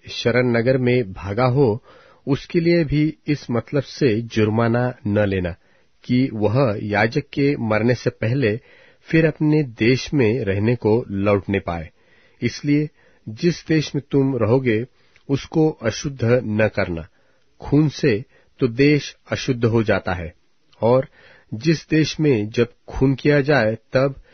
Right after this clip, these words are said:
केवल खूनी के लहू बहाने ही से उस देश का प्रायश्चित हो सकता है। जिस देश में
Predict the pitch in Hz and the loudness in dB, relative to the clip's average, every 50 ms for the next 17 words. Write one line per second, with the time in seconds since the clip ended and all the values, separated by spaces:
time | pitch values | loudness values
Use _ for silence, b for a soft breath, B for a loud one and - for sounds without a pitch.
0 | b b b b - 139 143 147 156 160 160 147 - - - - 135 143 160 175 | b b b b 0 2 2 4 4 2 0 -2 -10 -16 -8 -2 0 2 2 2
1 | 175 - - 165 156 156 - - - 113 113 113 127 123 127 151 139 107 101 123 | 0 0 0 0 0 -2 -4 -6 -8 -4 0 2 2 2 2 0 -2 -2 -4 -6
2 | b b b b b b b - 95 92 92 117 127 127 131 135 135 135 143 143 | b b b b b b b -6 -4 -4 -2 0 0 2 2 4 4 2 2 0
3 | - - - 156 117 101 - _ b b b b b b b b b b 165 147 | -2 -2 -2 0 0 0 -2 _ b b b b b b b b b b -4 -4
4 | - - 160 156 143 - - - 151 143 143 - _ _ - 104 98 113 123 120 | -2 -2 -2 -2 -2 -2 -4 -4 -4 -4 -4 -4 _ _ -6 -2 0 0 0 -2
5 | - - - 143 - _ - 131 107 104 87 - - - 113 110 - - 107 - | -2 -4 -8 -8 -6 _ 0 0 0 0 -2 -4 -4 -2 -2 -2 -2 -2 -6 -8
6 | _ - 95 87 87 82 85 - b b b b b b b b - - 127 127 | _ -6 -8 -8 -8 -10 -14 -18 b b b b b b b b -8 -6 -4 -4
7 | - - - 123 123 123 - - 123 | -4 -4 0 2 2 2 2 -2 -6